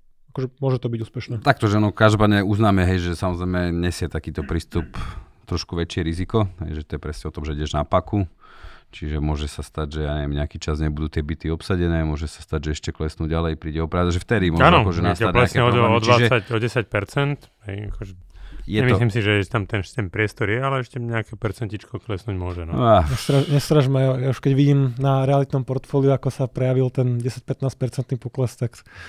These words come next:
Speaker 2: Veľká suma, čo?
Speaker 1: Veľká suma.
Speaker 2: <laughs>
Speaker 1: Že páka funguje obidvoma
Speaker 2: Áno.
Speaker 1: smermi, to si treba
Speaker 2: Čiže
Speaker 1: povedať.
Speaker 2: akože toto
Speaker 3: Áno.
Speaker 2: treba určite podotknúť, že to je s väčším rizikom. No dobre, ja vám ďakujem veľmi pekne. Ja ďakujem teda našim priaznivcom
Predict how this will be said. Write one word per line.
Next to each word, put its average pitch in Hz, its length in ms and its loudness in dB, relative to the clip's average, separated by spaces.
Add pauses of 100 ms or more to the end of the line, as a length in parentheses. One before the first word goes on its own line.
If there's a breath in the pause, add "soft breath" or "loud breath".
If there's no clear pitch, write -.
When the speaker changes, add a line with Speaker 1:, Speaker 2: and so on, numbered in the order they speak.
(120)
Speaker 2:
Veľká 92 260 -4
suma, 73 260 -8
čo? - 300 -12
Speaker 1:
Veľká 135 240 2
suma. 135 240 6 (260)
Speaker 2:
<laughs> - 220 0
Speaker 1:
Že 143 160 4
páka 175 320 4
funguje 156 240 6
obidvoma 135 320 6
Speaker 2:
Áno. 123 80 -2
Speaker 1:
smermi, 123 320 0
to - 80 -8
si 120 80 -4
treba 123 240 2
Speaker 2:
Čiže 113 80 4
Speaker 1:
povedať. 113 140 8
Speaker 2:
akože 98 100 4
toto 101 100 6
Speaker 3:
Áno. 101 140 4
Speaker 2:
treba 82 120 4
určite 73 220 -2
podotknúť, 73 380 -6
že 73 100 -4
to - 140 -4
je 73 140 0 (340)
s 85 140 -10
väčším 71 320 -6
rizikom. 73 420 -4 (800 loud breath)
No 113 80 0
dobre, 185 260 4 (720 soft breath)
ja 95 80 -2
vám 110 160 4
ďakujem 113 240 0
veľmi 107 160 2
pekne. 131 240 0 (920 loud breath)
Ja 90 140 0
ďakujem 87 320 -2
teda 85 220 0 (220)
našim 87 360 -6
priaznivcom 80 880 -4